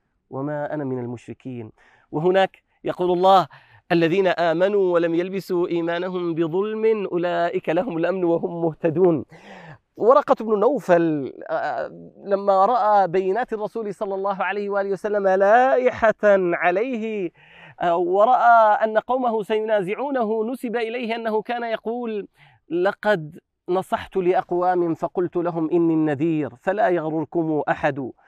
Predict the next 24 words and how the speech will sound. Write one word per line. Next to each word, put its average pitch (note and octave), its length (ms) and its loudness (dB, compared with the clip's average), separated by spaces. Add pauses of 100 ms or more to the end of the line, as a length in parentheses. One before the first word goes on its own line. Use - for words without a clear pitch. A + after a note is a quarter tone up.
(300)
لا G3+ 180 6
تعبدن A#3 560 0
إلها G#3+ 420 2
غير F#3+ 460 0
خالقكم، E3+ 880 0
فإن D#3+ 320 -4
دعوكم D3+ 720 -2
فقولوا E3 680 0
بيننا D#3+ 640 -2
حدد. F#3 760 -2 (420)
سبحان G#3 460 -2
ذي F#3+ 140 -4
العرش F#3+ 440 -4 (240)
سبحانا G3 1400 -2 (160)
نعوذ F#3+ 500 -2
به، F#3 520 -6 (340)
وقبلنا D#3+ 600 -2
سبح D#3 400 -8
الجودي D3 500 -6
والجمد. C#3 640 -4 (320)
سبحان A#3 380 -2
ذي G#3+ 120 -4
العرش G#3+ 380 -4
سبحانا، G#3 1200 0